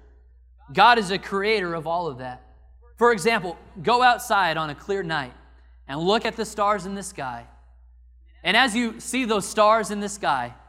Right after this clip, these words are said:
just think about how far those stars actually are. There was a, a, a scientist, a researcher that, that tried to figure out, okay, with, with the naked human eye,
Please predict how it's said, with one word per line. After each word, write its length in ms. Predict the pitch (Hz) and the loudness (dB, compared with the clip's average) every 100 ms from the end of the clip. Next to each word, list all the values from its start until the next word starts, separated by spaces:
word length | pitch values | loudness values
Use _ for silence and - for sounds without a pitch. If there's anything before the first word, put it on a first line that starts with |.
| _ _ _ _ _ _ _ _ _ _ _ | _ _ _ _ _ _ _ _ _ _ _
just 160 | 226 233 | -8 -4
think 160 | 247 | -4
about 260 | 220 185 160 | -2 -2 0
how 300 | 190 196 190 | 0 0 0
far 640 | - 202 180 143 131 131 131 | -6 -4 0 0 0 -2 -6
those 200 | 147 143 | -6 -6
stars 300 | 165 143 127 | -6 -8 -6
actually 400 | 131 123 123 120 | -8 -10 -14 -12
are. 260 | 117 113 - - - - - - - - - - - - - - | -12 -14 -18 -20 -20 -20 -20 -20 -20 -20 -20 -20 -20 -20 -20 -4
There 120 | 185 | 0
was 180 | 202 175 | 0 0
a, 20 | |
a, 400 | 185 165 165 165 | -2 0 0 0
a 80 | 160 | -2
scientist, 720 | 139 190 180 175 185 185 185 151 | -4 -2 -2 -4 -4 -4 -6 -6
a 180 | 139 127 | -6 -4
researcher 640 | 156 175 - 180 175 175 | -4 -4 -6 -8 -6 -6
that, 300 | 156 143 - - - | -4 -4 -10 -20 -8
that 120 | 151 | -6
tried 200 | - 202 | 0 0
to 60 | 190 | 0
figure 360 | 202 190 170 | -6 -6 -4
out, 160 | 165 147 | -4 -4
okay, 320 | 151 190 143 | -4 -4 -4
with, 280 | 151 165 - | -4 -6 -6
with 200 | 170 190 | -6 -6
the 80 | 147 | -6
naked 380 | 165 226 208 170 | -6 -4 -4 -6
human 300 | 220 208 180 | -6 -6 -6
eye, 280 | 127 107 | -6 -8